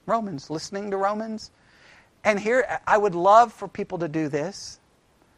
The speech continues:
If you're reading, you got a question, please, if you don't want to talk to me,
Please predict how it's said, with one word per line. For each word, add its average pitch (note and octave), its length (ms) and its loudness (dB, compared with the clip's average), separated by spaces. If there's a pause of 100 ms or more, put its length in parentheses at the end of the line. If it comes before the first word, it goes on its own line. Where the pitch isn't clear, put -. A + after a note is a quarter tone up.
(720)
If G#3 240 -8
you're A#3+ 120 -6
reading, G#3+ 340 -4
you G3+ 80 -8
got G3+ 220 -2
a - 20 -10
question, G#3+ 640 -8 (240)
please, A3 480 -6 (420)
if F3+ 180 -8
you G3+ 80 -10
don't A3 200 -6
want G3 140 -8
to D#3 60 -10
talk D#3 320 -8
to E3 100 -14
me, E3 340 -10